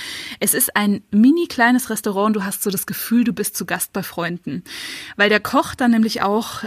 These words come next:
an den Tisch kommt, der erklärt jeden Gang. Es gibt wirklich nur ein paar Tische. Es ist alles mit Liebe gemacht. Dieses Restaurant ist auch mehrfach ausgezeichnet. Es ist großartig, wirklich wunderschön.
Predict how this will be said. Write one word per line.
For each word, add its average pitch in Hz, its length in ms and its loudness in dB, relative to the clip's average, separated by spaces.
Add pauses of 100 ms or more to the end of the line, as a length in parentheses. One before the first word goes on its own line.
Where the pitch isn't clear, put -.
(100)
an 233 100 4
den 254 100 4
Tisch - 280 0
kommt, 220 400 2
der 196 80 0
erklärt 214 500 0
jeden 220 320 0
Gang. 208 520 2
Es - 120 -6
gibt - 180 -6
wirklich 233 200 0
nur 214 120 2
ein 202 60 -2
paar 220 260 -2
Tische. 226 280 0
Es 190 80 -6
ist 180 180 -2
alles 214 340 -4
mit 208 180 2
Liebe 240 380 2
gemacht. 220 440 0
Dieses 190 260 -4
Restaurant 196 400 -2
ist 208 100 -4
auch - 220 -2
mehrfach 202 680 2
ausgezeichnet. 190 1040 -2 (800)
Es 208 160 -6
ist - 260 -8
großartig, 196 840 -2
wirklich 190 420 -4
wunderschön. 233 840 4